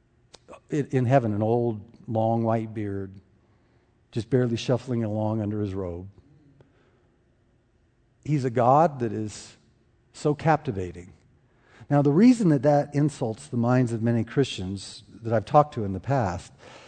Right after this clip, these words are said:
is that you've never known anything that deserves to be selfish.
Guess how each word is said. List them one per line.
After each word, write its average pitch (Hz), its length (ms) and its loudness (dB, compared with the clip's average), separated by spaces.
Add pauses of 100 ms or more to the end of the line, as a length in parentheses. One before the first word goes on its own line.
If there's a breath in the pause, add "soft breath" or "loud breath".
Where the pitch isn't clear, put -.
(120)
is 127 120 -2
that 147 140 0
you've 196 180 2
never 220 260 2
known 160 240 4
anything 107 460 -2
that 101 80 -12
deserves 101 500 -8
to 107 100 -14
be 98 120 -6
selfish. - 560 -14